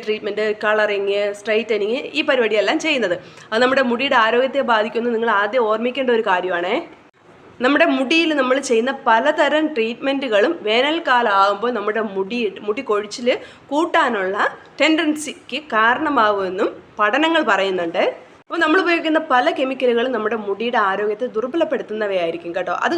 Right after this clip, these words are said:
കാരണമാണ് വേനൽ സമയം ആകുമ്പോൾ നമ്മുടെ മുടി കൊഴിഞ്ഞു പോകുന്നത്. നമ്മുടെ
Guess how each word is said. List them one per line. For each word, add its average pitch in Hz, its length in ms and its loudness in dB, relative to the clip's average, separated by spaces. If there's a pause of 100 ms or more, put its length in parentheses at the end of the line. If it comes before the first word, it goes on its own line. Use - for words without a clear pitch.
കാരണമാണ് 240 420 2 (200)
വേനൽ 226 240 -2 (120)
സമയം 202 300 -4
ആകുമ്പോൾ 190 320 -2 (300)
നമ്മുടെ 220 300 -6
മുടി 214 200 -4 (200)
കൊഴിഞ്ഞു 254 340 -2
പോകുന്നത്. 170 340 -6 (460)
നമ്മുടെ 311 220 -4